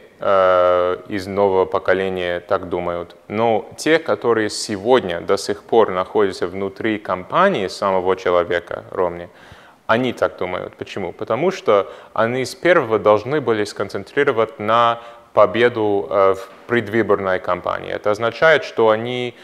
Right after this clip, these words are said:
м, более сфокусированы на, э, провоцировании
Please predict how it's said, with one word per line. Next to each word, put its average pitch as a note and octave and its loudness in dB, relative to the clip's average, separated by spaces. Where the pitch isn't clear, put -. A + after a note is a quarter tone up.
м, A2+ -12
более D3 4
сфокусированы A#2 -2
на, G#2+ 2
э, F#2+ 4
провоцировании G#2 4